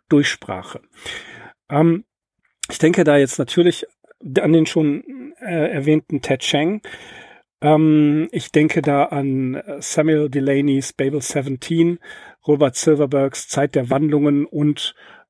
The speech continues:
auch, äh, von Paul Corey die Radarwelt, in der das Thema behandelt wird. Ähm, sprachlicher Relativismus, also nach der Sapir-Whorf-Hypothese oder Wilhelm von Humboldt.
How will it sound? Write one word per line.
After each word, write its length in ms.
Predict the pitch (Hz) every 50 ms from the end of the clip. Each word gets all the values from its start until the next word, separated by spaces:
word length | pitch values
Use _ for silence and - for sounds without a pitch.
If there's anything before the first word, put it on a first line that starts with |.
| _ _
auch, 500 | - 131 135 135 131 - - - - - 143
äh, 280 | 131 127 127 127 127
von 500 | 123 - - - 151 135 135 131 127 127
Paul 260 | - - 139 135 139
Corey 440 | - - - 151 147 147 139 135 135
die 120 | 127 139 127
Radarwelt, 840 | - - 135 147 147 135 120 117 107 113 117 113 113 110 - - - - - - -
in 120 | - 123 131
der 100 | 131 127
das 180 | 135 127 - -
Thema 280 | - 131 127 123 120
behandelt 640 | 120 127 - - 143 151 160 139 120 110 - - 131
wird. 240 | 117 117 113 - - - - - - - - - - _ _ _
Ähm, 360 | - 139 139 143 143 143 139 139
sprachlicher 560 | - - 156 156 - 180 160 - 170 147 139
Relativismus, 1080 | 151 143 143 127 - - 131 123 139 147 - - - 170 165 180 - - - - - - - - - - - - - - _ _ _ _ _ _ _ _ _ 311 277 254
also 240 | 196 156 135 143 147
nach 140 | 147 143
der 120 | - 151 131
Sapir-Whorf-Hypothese 1900 | 127 143 135 - - 143 120 117 127 131 143 - - - - - - - - - - - 151 - - 151 - - - 160 147 151 151 151 156 151 147 160
oder 500 | 156 139 135 139 135 131 131 127 127 123
Wilhelm 300 | 143 135 131 135 139 131
von 300 | - - 131 123 120 107
Humboldt. 680 | 139 156 151 143 151 151 156 160 160 160 - - -